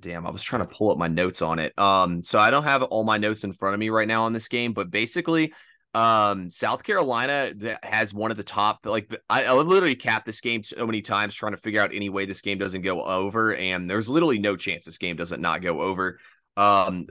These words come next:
what's their, the stud wide receiver, South Carolina, uh, Xavier Legette is top five. Him and Luther Burden are both two of the top five wide receivers in all of college football when you go to statistics.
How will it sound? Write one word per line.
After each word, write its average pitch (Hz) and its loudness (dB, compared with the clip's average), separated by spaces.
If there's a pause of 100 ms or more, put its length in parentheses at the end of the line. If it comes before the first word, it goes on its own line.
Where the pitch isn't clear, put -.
what's 123 0
their, 127 0
the 107 -2
stud 151 0
wide 139 0
receiver, 127 -6
South 120 0
Carolina, 117 0
uh, 104 0
Xavier 135 -2
Legette 107 -4
is 101 -14
top 107 -4
five. 107 4
Him 113 -4
and 135 -4
Luther 139 -2
Burden 110 -2
are 107 -4
both 104 0
two 131 -6
of 113 -2
the 101 -4
top 101 -6
five 107 0
wide 98 -4
receivers 98 -8
in 90 -6
all 98 2
of 87 -2
college 101 2
football 101 0
when 98 -2
you 92 -6
go 98 -2
to 90 -12
statistics. 113 -4